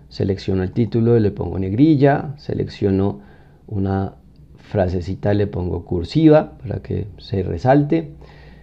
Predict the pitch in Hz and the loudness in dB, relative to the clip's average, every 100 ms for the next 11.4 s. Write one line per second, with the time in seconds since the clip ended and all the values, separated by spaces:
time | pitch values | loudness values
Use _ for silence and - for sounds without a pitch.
0 | - - 117 131 143 123 123 139 120 107 | -6 4 6 6 6 6 8 8 8 8
1 | 117 131 135 - 110 107 120 127 131 135 | 6 6 4 2 0 4 4 4 2 2
2 | 135 - 110 101 104 98 95 - 123 - | -2 -4 -2 0 2 4 2 2 2 0
3 | 101 92 92 135 175 123 110 110 110 - | -4 -2 4 6 6 4 4 4 2 0
4 | 107 104 117 110 120 120 120 123 117 - | 0 2 0 2 4 4 4 2 2 0
5 | 95 123 135 - - - - - - - | 0 0 0 -6 -10 -14 -20 -20 -20 -20
6 | - - - 101 101 101 101 107 104 104 | -20 -8 0 2 2 0 2 2 2 0
7 | 107 101 - 104 104 - 107 104 107 107 | 0 0 -2 -2 -2 -6 -2 -2 -2 -4
8 | 101 - 104 104 104 92 87 92 - 95 | -6 0 0 0 -2 -2 -2 -4 -8 -8
9 | - 90 113 131 156 165 151 - 98 92 | -4 -2 0 0 2 0 -2 -10 -10 -8
10 | - 101 95 98 - 87 101 139 165 156 | -2 0 0 -2 -2 -2 2 4 6 8
11 | 147 160 156 | 8 6 0